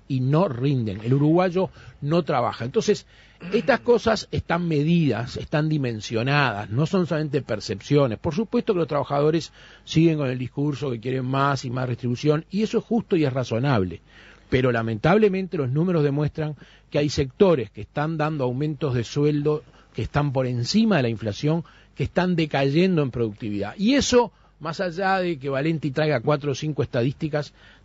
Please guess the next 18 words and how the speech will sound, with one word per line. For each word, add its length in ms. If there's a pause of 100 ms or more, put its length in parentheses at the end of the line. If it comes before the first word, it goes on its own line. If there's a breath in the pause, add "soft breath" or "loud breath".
terminan 560
por 220
configurar 640 (140)
un 320
plano 640
de 100
situación 720
que 120
en 60
algún 240
momento 260
tiene 200
que 80
reventar, 500
porque 280
no 160
puede 300
haber 340